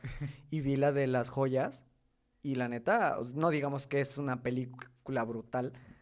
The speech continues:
Speaker 1: Pero
Speaker 2: está buena.
Speaker 1: está muy buena.
Speaker 2: Está buena.
Speaker 1: Hay, hay una peli de, de Adam Sandler que creo que se llama Zapatero a sus zapatos.
Speaker 2: Oh, sí, sí, también la chequé.
Speaker 1: ¿Sí?
Speaker 2: Está bien volada
Speaker 1: E-,
Speaker 2: también.
Speaker 1: está bien volada, güey. Empezó siendo una buena...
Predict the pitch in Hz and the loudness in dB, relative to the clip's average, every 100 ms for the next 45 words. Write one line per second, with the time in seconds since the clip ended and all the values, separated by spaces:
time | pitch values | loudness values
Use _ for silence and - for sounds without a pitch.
0 | _ - 160 151 120 107 107 120 107 101 | _ 0 2 2 2 0 0 -4 -8 -8
1 | 98 98 95 95 - 107 107 113 113 - | -10 -10 -12 -14 -8 -8 -6 -10 -12 -18
2 | _ _ 117 123 135 143 156 - 139 143 | _ _ -4 -4 -2 -4 -4 -4 -4 -4
3 | 131 117 104 113 117 117 123 117 117 120 | -4 -4 -4 -4 -4 -6 -6 -8 -8 -10
4 | 107 101 113 117 107 110 113 104 101 101 | -14 -14 -14 -12 -10 -10 -12 -12 -10 -10
5 | 104 - - - 98 - 131 151 139 - | -10 -12 -18 -12 -12 -6 0 2 2 -2
6 | 135 135 139 143 151 165 170 165 139 160 | -6 -6 -4 -2 0 0 0 -2 -4 -2
7 | 160 - - 127 165 - - - - - | -4 -6 -6 -4 -4 -8 -16 -20 -16 4
8 | 151 160 156 139 139 139 160 131 123 127 | 4 6 4 4 4 6 4 0 -4 0
9 | 170 151 165 165 151 131 135 139 147 147 | 2 2 0 2 2 2 2 0 0 -4
10 | 123 135 127 139 165 160 160 147 135 139 | -6 -4 -4 -4 -6 -6 -4 -4 -4 -6